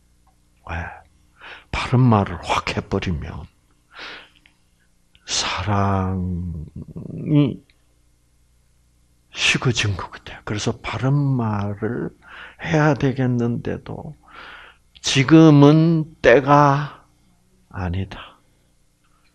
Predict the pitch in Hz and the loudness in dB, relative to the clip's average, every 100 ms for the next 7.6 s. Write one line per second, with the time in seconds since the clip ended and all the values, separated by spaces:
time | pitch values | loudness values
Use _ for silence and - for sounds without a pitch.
0 | _ _ _ _ _ _ _ _ _ _ | _ _ _ _ _ _ _ _ _ _
1 | _ _ _ - 78 71 80 - 98 110 | _ _ _ -10 -8 -6 -10 -6 -2 2
2 | 117 151 175 226 - _ _ _ - - | 4 2 0 -6 -16 _ _ _ -14 -14
3 | _ 107 - - - - - - - _ | _ -10 -10 -14 -16 -14 -14 -18 -20 _
4 | _ _ _ _ _ _ _ _ _ - | _ _ _ _ _ _ _ _ _ -8
5 | 104 104 - 107 95 98 92 - - _ | -2 -2 -2 -2 -4 -8 -10 -12 -20 _
6 | - _ _ _ _ _ _ _ _ - | -20 _ _ _ _ _ _ _ _ -8
7 | 85 82 - 82 69 | -6 -6 -6 -6 -8